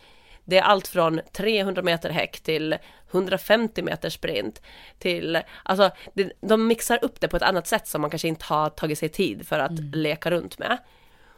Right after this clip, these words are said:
Speaker 1: Och då var ju han två dagar innan Finnkampen, så var han med på en Diamond League där de körde en timmes lopp.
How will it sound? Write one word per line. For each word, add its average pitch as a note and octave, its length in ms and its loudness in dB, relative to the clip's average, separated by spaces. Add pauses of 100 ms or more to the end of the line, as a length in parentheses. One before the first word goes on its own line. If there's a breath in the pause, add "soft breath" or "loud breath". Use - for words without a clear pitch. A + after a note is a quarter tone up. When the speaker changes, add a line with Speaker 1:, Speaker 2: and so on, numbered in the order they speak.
(160)
Speaker 1:
Och F#3+ 140 -2
då C4 140 0
var A#3 120 2
ju F3+ 80 4
han E3 260 0
två F3+ 200 -2
dagar E3+ 300 2
innan F#3+ 340 0
Finnkampen, F#3+ 520 -4
så F3+ 100 -8
var E3+ 100 -2
han D#3+ 180 0
med E3 240 2
på E3 100 -4
en E3 100 -6
Diamond D#3+ 300 -4
League D#3 180 -4
där E3 140 -2
de E3 220 -4 (140)
körde D#3 540 0 (540 soft breath)
en F3+ 220 2
timmes E3+ 400 -6
lopp. - 360 -6